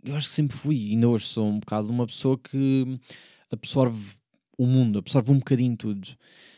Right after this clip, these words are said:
Sempre fui assim, eu acho que é um, pá, daí o meu, se calhar o meu, o meu prazer enorme, eh, por conhecer pessoas novas e socializar, porque eu sinto que é uma, uma aprendizagem, aprendizagem muito maior.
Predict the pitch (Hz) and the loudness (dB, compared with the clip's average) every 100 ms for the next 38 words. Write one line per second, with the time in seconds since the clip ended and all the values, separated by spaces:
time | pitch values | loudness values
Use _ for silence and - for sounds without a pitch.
0 | _ - 131 120 170 156 - 190 190 160 | _ -8 -6 0 0 0 0 2 2 2
1 | 156 - 151 151 - - - - - 65 | 2 0 0 0 -4 -12 -20 -20 -20 -2
2 | 135 156 165 151 - 151 147 143 143 135 | 6 8 8 6 4 2 4 4 4 4
3 | 147 143 120 139 135 131 127 117 101 _ | 2 2 2 4 4 4 2 0 -6 _
4 | - - - - _ 131 127 110 - 139 | -20 -20 -20 -20 _ 0 0 0 -2 -2
5 | - 135 - 127 117 123 107 104 - - | -2 -2 0 0 2 0 0 -4 -8 -6
6 | 113 107 95 104 98 - - 139 147 156 | -4 -4 -2 -4 -6 -10 -10 -6 -4 -4
7 | 147 147 139 - - 127 123 131 123 113 | -2 -2 -4 -10 -6 -4 -2 0 0 -2
8 | 110 107 104 - - - 123 123 113 104 | -2 -4 -6 -8 -14 -6 -4 -2 -2 -2
9 | 113 113 104 98 | -4 -4 -4 -4